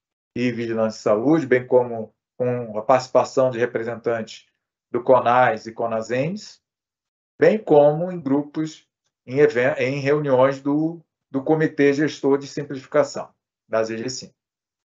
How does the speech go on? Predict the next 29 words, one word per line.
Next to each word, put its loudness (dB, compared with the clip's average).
É, 2
uma 4
vez 2
que -14
tivemos 0
um -6
relatório 2
preliminar 0
de -4
A 4
I 0
R, 0
nós 0
fizemos -4
uma -4
tomada 2
pública -8
de -16
subsídio -12
desse -4
relatório 4
e, 0
a 6
partir 0
dos -10
subsídios -10
encontrados, 0
nós -2
finalizamos -2